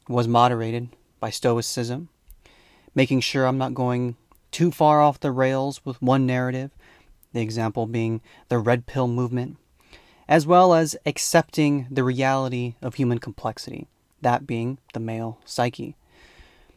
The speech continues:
Now, this topic can get really deep, with each tangent having or being able to have its own topic and podcast. So I'll start with how toxic men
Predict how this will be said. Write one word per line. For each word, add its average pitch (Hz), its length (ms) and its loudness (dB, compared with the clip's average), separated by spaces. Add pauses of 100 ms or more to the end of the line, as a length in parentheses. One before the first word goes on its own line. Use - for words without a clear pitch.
(120)
Now, 151 260 6 (280)
this 196 180 4
topic 220 460 4 (380)
can 185 100 4
get 190 140 4
really 233 260 4
deep, 120 420 -2 (600)
with 131 180 -4
each 139 260 -4
tangent 123 600 -4 (580)
having 123 560 -2
or 131 180 -6
being 131 280 -2
able 127 260 -4
to 123 140 -8
have 120 300 -2
its 131 220 -6
own 123 240 -4
topic 120 560 -8 (500)
and 127 440 -6 (320)
podcast. 165 500 -4 (1120)
So - 180 -4
I'll 185 120 4
start 170 380 2 (580)
with 131 140 -2
how 151 440 0
toxic 131 440 -6
men 117 380 -4